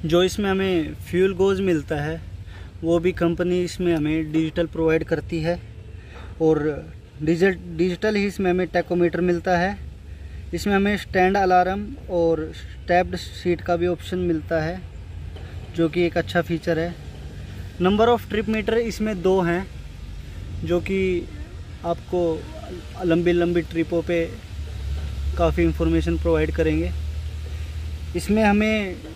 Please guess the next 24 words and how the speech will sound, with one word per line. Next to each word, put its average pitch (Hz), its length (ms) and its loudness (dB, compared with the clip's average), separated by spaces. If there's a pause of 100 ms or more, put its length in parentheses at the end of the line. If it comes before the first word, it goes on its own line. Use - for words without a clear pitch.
(380)
टाइम 175 240 6
का 190 100 2
भी 190 100 6
पता 190 220 -2
चलता 185 320 0
है, 185 180 4
कितना 185 360 -2
क्या 175 240 0
टाइम 170 300 2
हो 175 100 2
रखा 180 280 0
है, 180 220 0 (840)
कितनी 190 300 0
क्या 180 200 6
average 170 360 4
दे 180 140 0
रही 180 140 0
बाइक। 175 340 2 (1900)
इसमें 196 280 2
आप 185 160 4
देख 185 240 4
ही 202 80 4
रहे 190 180 6
कि 202 260 -2